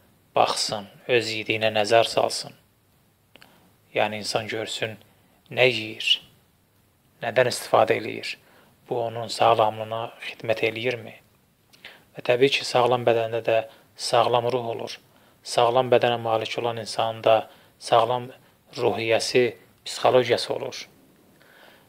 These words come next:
Cismən əzgin, xəstə olan insan, yorğun və üzgün olan insanın psixologiyası necə, necə salamat ola bilər? Bu insan amansız həyat çətinliklərinə qarşı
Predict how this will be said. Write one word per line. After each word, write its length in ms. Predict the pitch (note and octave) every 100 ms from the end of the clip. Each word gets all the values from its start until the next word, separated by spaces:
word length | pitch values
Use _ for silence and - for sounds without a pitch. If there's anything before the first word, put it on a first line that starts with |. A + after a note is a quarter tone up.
| _
Cismən 580 | - C3+ - B2 A#2 A#2+ A#2+
əzgin, 400 | A2 - B2 A2+
xəstə 480 | - A#2 - - A#2
olan 240 | A2+ A#2
insan, 480 | A2+ G#2 - A2+ G#2+ - _ _ _ _ _ _ _ -
yorğun 460 | B2 A#2 A2 A#2+
və 100 | A2+ A2+
üzgün 260 | G#2 A#2 A2
olan 240 | A2 A2
insanın 540 | G#2+ G2+ A#2 A2+ A2 - _ _ _
psixologiyası 640 | - - C3 B2 A#2 G#2+ -
necə, 160 | A#2 B2+
necə 240 | C3 A#2+ B2+
salamat 420 | B2+ A2+ A2 G#2
ola 120 | A2
bilər? 380 | A2 A2 A#2 - - _ _ _ _ _ _ _ _ _ _ _ - - - _ _ _
Bu 100 | C3
insan 580 | B2 A2+ A2 - B2 A2+ - _ - - -
amansız 580 | B2 A#2+ A2+ - A#2+ -
həyat 320 | A2 A2+ -
çətinliklərinə 600 | A#2 A#2+ A2 A2 A2 G#2+
qarşı 400 | A2 G#2+ - A#2